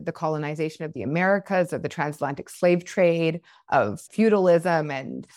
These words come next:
Christian crusades, like, just the collective amount of trauma that is embedded in all of our histories. But when we find our courage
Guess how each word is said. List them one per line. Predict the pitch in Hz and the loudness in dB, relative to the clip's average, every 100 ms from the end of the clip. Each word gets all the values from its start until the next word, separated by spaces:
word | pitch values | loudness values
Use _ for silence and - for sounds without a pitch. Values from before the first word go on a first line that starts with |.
| 151 | -16
Christian | - 190 - - 170 160 151 151 170 - | -2 -2 -2 -2 0 -2 -6 -10 -12 -4
crusades, | 180 165 180 160 165 | -2 2 2 2 0
like, | 165 - 165 - | -4 -4 -10 -2
just | 175 165 _ _ - | -2 -2 _ _ -10
the | 160 185 160 151 | -4 -2 -2 -6
collective | - 185 170 185 190 185 - | -6 -2 2 0 0 -6 -6
amount | 151 156 156 170 160 | -6 -2 0 0 -2
of | - 160 | -8 -12
trauma | _ - - 175 170 - - - _ _ _ | _ -8 0 2 2 -2 -8 -14 _ _ _
that | 151 156 | 2 4
is | 147 | 4
embedded | 160 151 156 151 151 | 2 4 4 2 0
in | 151 151 | -2 -4
all | - 143 | -6 -6
of | - | -6
our | - | -6
histories. | 160 165 - 131 120 - - - _ _ - | -6 -8 -6 -8 -6 -8 -12 -20 _ _ 2
But | 180 | 4
when | 170 170 170 | 6 4 4
we | 170 175 180 - _ | 4 4 2 -2 _
find | - 165 185 180 170 | 0 2 2 0 -2
our | - 151 | -2 -2
courage | - 156 143 247 262 262 | -2 -2 2 2 0 -6